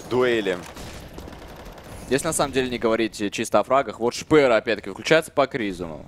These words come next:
Speaker 2: Опен фраг есть. То есть, если не говорить чисто о фрагах, мы видели, как Шпера даже саппортом отлично отыгрывает.
Speaker 1: Да.
Speaker 2: Накидывает хорошие флешки.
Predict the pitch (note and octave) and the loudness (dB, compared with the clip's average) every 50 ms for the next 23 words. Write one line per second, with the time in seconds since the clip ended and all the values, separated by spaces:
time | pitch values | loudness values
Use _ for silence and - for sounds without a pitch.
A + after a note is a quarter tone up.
0 | - - G#2 G#2 - A2 - - C3+ C3+ B2+ - C3+ G#2+ F#2+ E2+ - G#2+ G#2 G2 | -4 -2 -2 0 -2 -2 0 2 2 2 2 2 0 0 0 0 -2 -2 -2 -2
1 | - A#2 B2+ C#3 B2+ B2+ A#2+ A2 A#2+ A#2+ A2+ - - A2+ - A2+ A2 D3 F3 F#3 | -2 0 -2 -2 0 -2 -2 0 0 0 0 -2 -4 0 2 2 2 2 2 0
2 | C#3+ A2+ - A2+ A2 A2 A#2+ B2+ C3 A#2+ - A2+ G2+ - - C3+ C3+ B2+ A2+ A2 | 0 -6 -6 -4 -2 -2 0 2 0 0 0 0 -2 -2 0 2 2 2 2 0
3 | G2+ G#2 - - A#2+ - C#3+ C3 - A2 G2 G2 - G2+ F#2+ - - G2+ F#2+ - | 0 -2 -4 -4 -2 0 -2 -2 -2 -2 -6 -6 -4 -4 -6 -6 -4 -6 -6 -4
4 | - F#2 E2+ D#2 D#2+ C#2 - A#2 C#3 D#3 D3+ _ - G2+ F#2+ - D3 D3 D3 C3+ | -4 -6 -4 -2 0 0 0 0 -2 -6 -12 _ -6 -6 -4 -2 -2 -2 0 0
5 | B2 - A#2 A2+ B2 A#2 - A#2+ A2+ - - A2+ G#2+ F#2 - - - - | 0 2 2 2 2 0 0 -2 -2 -2 0 0 0 0 -2 -6 -14 -16